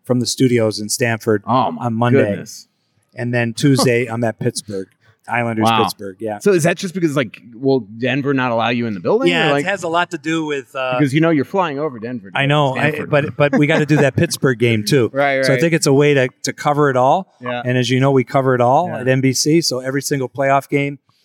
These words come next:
Speaker 1: whether we're allowed in the market or not, it's up to the, the market,
Speaker 2: Yeah.
Speaker 1: I guess. But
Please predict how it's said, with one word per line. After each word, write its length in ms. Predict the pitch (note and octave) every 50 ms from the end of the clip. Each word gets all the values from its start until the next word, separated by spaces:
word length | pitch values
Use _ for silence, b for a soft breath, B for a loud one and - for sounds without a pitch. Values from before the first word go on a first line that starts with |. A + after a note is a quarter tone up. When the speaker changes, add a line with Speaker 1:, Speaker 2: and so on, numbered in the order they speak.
| _ _ _
Speaker 1:
whether 320 | - C3 C3+ C3 C3 C3 B2+
we're 380 | A#2+ B2+ B2+ B2 B2 A#2+ B2 - _ _ _ _ _
allowed 320 | A2 A#2+ C3 C#3+ D3 D3+
in 140 | D3 D3+ D3
the 60 | C#3
market 360 | C3 C#3 C#3 D3 C#3+ - D3+ B2
or 120 | B2 A#2+
not, 260 | A#2+ B2+ C#3 C#3+ C#3
it's 160 | C3+ - -
up 140 | C#3+ C3 -
to 80 | - B2+
the, 220 | A#2+ A#2+ A#2 A2 - _ _ _ _ _ _ _ _
the 80 | _ A2
market, 340 | A2+ B2+ C#3+ A2 A2 D#3+
Speaker 2:
Yeah. 60 | D3+ D3+
Speaker 1:
I 40 |
guess. 280 | C#3 D3+ D#3 D#3 D3+ -
But 220 | - C#3+ B2 B2+